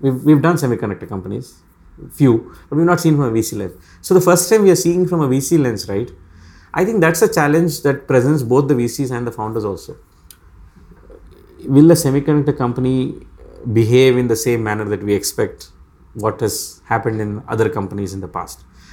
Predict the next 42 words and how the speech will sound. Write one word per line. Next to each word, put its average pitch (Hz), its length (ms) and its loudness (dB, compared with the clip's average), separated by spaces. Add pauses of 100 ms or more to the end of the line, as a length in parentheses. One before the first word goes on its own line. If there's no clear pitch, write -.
(140)
And 147 140 0
that 147 160 4
only 151 220 2 (140)
time 139 260 2
is 127 80 2
gonna 120 180 2
give 107 300 -4 (200)
an 120 80 -8
answer 113 360 -2
to 104 120 -6
that. 98 280 -8 (280)
And 143 100 2
for 147 80 6
founders 170 400 6
also, 160 280 4
right, 117 260 0
because 135 600 -4
they're 120 300 2
building 120 340 -2
semiconductor 117 420 -6
companies 113 320 -8
for 120 60 -6
the 107 60 -6
first - 240 -8
time, 113 160 -6
right, 104 180 -8
there 147 100 -4
are 139 60 -4
not 175 300 -4
too 185 120 -2
many 196 160 0
examples 143 720 -2 (840)
of - 480 0
how 123 180 4
do 156 140 6
I 143 100 6
approach, 131 480 0
how 117 140 0
do 131 140 4
I 120 80 4
do 117 180 2
things. - 560 -6